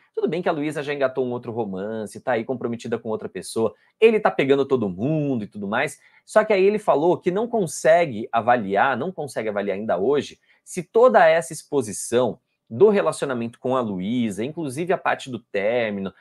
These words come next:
a imagem dele, que foi exposta aí como se fosse um cara super traidor, super, ah, super infiel, porque afinal de contas ele mexeu com uma das queridinhas aí da música pop, é, ele não sabe avaliar se isso,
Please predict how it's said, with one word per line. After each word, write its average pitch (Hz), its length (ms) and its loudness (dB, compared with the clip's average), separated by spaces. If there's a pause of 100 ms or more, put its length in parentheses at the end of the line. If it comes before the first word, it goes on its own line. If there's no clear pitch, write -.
a 180 140 2
imagem 170 500 0
dele, 120 400 -2
que 101 140 -16
foi 143 200 -2
exposta 123 520 -2
aí 107 100 -4
como 123 200 -8
se 123 100 -14
fosse 120 300 -8
um 117 80 -8
cara 110 320 0
super - 420 -4
traidor, 107 500 0 (280)
super, 170 560 2
ah, 98 880 2 (420)
super 180 320 4
infiel, 139 680 2 (100)
porque - 160 -20
afinal 85 220 -14
de - 100 -20
contas 92 260 -10
ele 92 120 -6
mexeu 92 360 -2
com 92 120 -8
uma 90 120 -6
das 90 200 -6
queridinhas 92 680 -6
aí 87 100 -2
da 87 100 -4
música 90 320 -10
pop, 160 420 8 (540)
é, 104 400 4
ele 190 200 2
não 208 120 2
sabe 147 280 2
avaliar 131 480 2
se 101 280 -8
isso, 101 560 -6